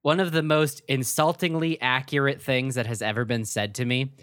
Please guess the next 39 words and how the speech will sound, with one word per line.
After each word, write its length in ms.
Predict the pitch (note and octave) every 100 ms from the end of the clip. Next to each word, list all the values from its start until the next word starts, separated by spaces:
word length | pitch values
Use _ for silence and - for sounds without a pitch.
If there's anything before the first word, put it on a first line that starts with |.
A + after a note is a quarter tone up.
| _ _ _
uh, 40 | A2+
I 120 | A2
was 120 | A2
talking 300 | C#3 C3 C#3
to 100 | B2+
a 40 |
friend 400 | A2 B2 A#2 A2+
about 360 | G2+ G#2 G#2 G2+
watching 340 | G#2 G#2+ A#2
a 60 | G#2+
show, 440 | - A2+ G2+ F#2+ G2+
and 80 | A2+
I 20 |
was 80 | A2+
like, 160 | A#2+
"Yeah, 120 | C4+ C4
I 60 |
really 280 | C#3+ C#3+ F3+
liked 320 | G#3 C4+ -
it." 240 | C#3 G#2+ -
And 120 | - A2+
she 140 | C3+
was 120 | B2
like, 260 | B2 A2 - - _ -
"Yep, 180 | F#3+ - - -
we 180 | E3 F#3
figured 340 | G#3+ G3 E3+
it 100 | D3+
would 140 | C#3+ B2+
be 120 | C#3
about 260 | C3+ C3+ C3
this 160 | C3 -
time 220 | C3+ B2
that 60 | B2
you 100 | A#2
would 60 |
be 100 | A#2
watching 360 | A2 A#2+ -
it." 80 | G#2+